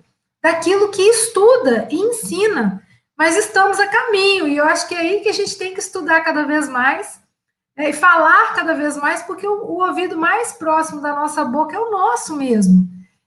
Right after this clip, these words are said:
Então, eu acredito que todos nós já temos essa noção de quando eu falo algo, ou quando eu estudo algo e compartilho isso através de uma palestra, de um estudo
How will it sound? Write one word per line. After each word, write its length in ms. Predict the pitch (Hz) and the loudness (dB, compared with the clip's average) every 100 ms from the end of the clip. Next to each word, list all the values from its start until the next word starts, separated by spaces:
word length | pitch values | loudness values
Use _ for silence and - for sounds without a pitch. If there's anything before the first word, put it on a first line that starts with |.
| _ | _
Então, 200 | 269 339 | -4 0
eu 60 | 370 | 2
acredito 360 | 392 330 359 | 0 -4 -6
que 100 | 359 | -10
todos 380 | - 392 440 370 | -4 0 2 0
nós 280 | 320 330 349 | 2 2 2
já 120 | 381 | 0
temos 300 | 381 381 415 | -2 -6 -6
essa 220 | 349 330 | -6 -4
noção 420 | 311 285 - 240 240 | -2 -4 -4 -2 -2
de 140 | - | -2
quando 400 | 349 403 381 320 | -4 -2 0 0
eu 120 | 294 | 0
falo 440 | 294 294 285 277 262 | 2 4 4 6 6
algo, 640 | 311 349 254 220 202 - _ - | 4 2 2 2 2 -2 _ -12
ou 100 | 233 | -6
quando 220 | 311 302 | -4 0
eu 100 | 302 | 0
estudo 640 | 277 - 359 415 415 277 | -2 -6 -2 0 2 4
algo 260 | 277 277 277 | 4 4 0
e 100 | 269 | -4
compartilho 1000 | 302 294 285 - - - 370 403 320 269 | -4 -2 -2 -4 -8 -4 0 2 2 0
isso 260 | 294 294 | 0 -2
através 440 | 277 269 247 262 247 | -6 -6 -4 -4 -4
de 40 | |
uma 140 | 240 226 | -4 -2
palestra, 580 | 208 226 294 294 294 | 0 0 0 -2 -4
de 140 | 226 - | -12 -12
um 80 | 247 | -8
estudo 520 | 220 - 359 392 247 | -8 -8 -8 -8 -8